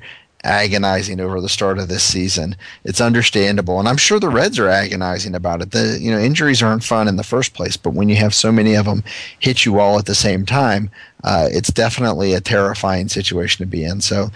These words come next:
um, I, I am not, like I said, I am not a pessimist, but I am certainly concerned about how things look right now. I'm concerned that they are, that they're, they don't have a lot of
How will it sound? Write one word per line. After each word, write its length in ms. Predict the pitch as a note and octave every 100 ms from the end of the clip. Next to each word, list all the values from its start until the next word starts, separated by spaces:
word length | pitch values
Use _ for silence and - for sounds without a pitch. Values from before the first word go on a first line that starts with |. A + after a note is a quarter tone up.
| - - - -
um, 480 | A2+ G#2+ F#2 D2+ - _ _ _ _ _ _ _ _ _ - -
I, 320 | A#2+ C3 B2 - - - -
I 140 | B2+
am 260 | D#3 D3+ C3+
not, 440 | B2 A#2 A#2+ A#1+
like 140 | F#2+ A#2
I 80 |
said, 160 | A#2 B2
I 140 | G#2+
am 120 | A#2 A#2
not 220 | A#2 A2
a 60 |
pessimist, 720 | - A2+ - - F2+ G2+ - - - _
but 120 | -
I 80 | G2+
am 120 | G2+
certainly 480 | - - B2+ G#2+ A#2
concerned 500 | A2 A2 - G#2+ G2+
about 440 | G2+ F#2+ F#2 F#2+ -
how 260 | A2+ G#2+
things 400 | G#2+ G#2+ F#2+ G2
look 220 | F#2+ G2
right 260 | F2+ F2+ -
now. 340 | - B2+ B2 - - - _
I'm 160 | - G2+
concerned 500 | A2+ G#2 A2+ G#2+ G#2
that 100 | G2
they 180 | G2+ G#2
are, 340 | G2+ F#2+ - - -
that 220 | G#2+ G#2
they're, 280 | G#2+ G#2 -
they 140 | - G#2+
don't 200 | A2 A2+
have 220 | A#2 A2+
a 80 | G#2
lot 320 | G2+ G#2 G2+
of 220 | G2+ G2+